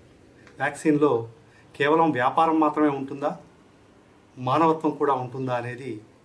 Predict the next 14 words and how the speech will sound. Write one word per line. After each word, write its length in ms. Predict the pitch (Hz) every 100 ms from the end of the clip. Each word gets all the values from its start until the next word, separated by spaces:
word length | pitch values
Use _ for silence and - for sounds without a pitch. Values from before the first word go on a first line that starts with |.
| -
ఈనాటి 460 | 120 113 113 113 101 _ _
ప్రశ్న. 300 | 113 113 - - - - - _ _ _ _ _ _ _ _ _ _ _ _ _
ఇదేం 220 | 143 190 180
ప్రశ్న? 420 | 165 160 156 135 - _ _ _ - _
ఇన్ని 160 | 151 165
డబ్బులు 260 | 160 160 180
ఖర్చు 240 | 165 165
పెట్టి 460 | 156 156 151 139 -
తయారు 320 | 143 139 143 147
చేసినటువంటి 520 | 135 139 135 135 123
వ్యాక్సిన్‌ని 640 | 127 127 - 170 190 - - - -
ఉచితంగా 440 | 143 180 190 185 170
ఎవరైనా 340 | 147 147 147
ఇస్తారా? 420 | 135 - - 135